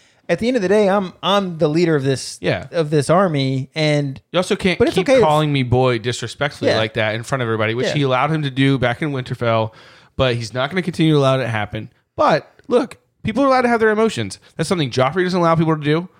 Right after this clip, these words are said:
Speaker 2: That's something that Cersei doesn't allow people to do. That's something that no one really allows people to do except for the rightful, you know, best ruler that we've seen so far in the show, which is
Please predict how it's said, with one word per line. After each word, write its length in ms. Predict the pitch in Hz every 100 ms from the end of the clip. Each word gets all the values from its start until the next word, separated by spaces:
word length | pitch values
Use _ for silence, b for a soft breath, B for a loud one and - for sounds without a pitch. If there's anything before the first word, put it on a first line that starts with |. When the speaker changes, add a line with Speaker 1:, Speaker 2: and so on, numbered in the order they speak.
| b b
Speaker 2:
That's 120 | 127
something 280 | 135 123 117
that 180 | 107
Cersei 320 | - 156 160 156
doesn't 160 | 160
allow 120 | 151 151
people 160 | 151 147
to 60 |
do. 180 | 139 147
That's 120 | 123
something 180 | 139 131
that 80 | 120
no 180 | 123 220
one 180 | 202
really 200 | 120 113 107
allows 240 | 107 107
people 160 | 110 104
to 80 |
do 140 | 104 107
except 340 | - - 165
for 380 | - 117 113 127 b b b b b b _
the 300 | 139 131 127 -
rightful, 1000 | 110 113 131 151 131 156 151 139 131 - b b
you 100 | -
know, 340 | 135 107 110 120 b b b
best 680 | - 123 135 123 160 147 -
ruler 420 | 139 143 160 147
that 120 | 139 147
we've 180 | 165
seen 460 | - 233 233 123 113
so 200 | - 120
far 380 | - 107 104 101
in 440 | - 110 107 104 95
the 80 |
show, 360 | 101 110 117 185
which 320 | - 214 -
is 380 | 262 143 127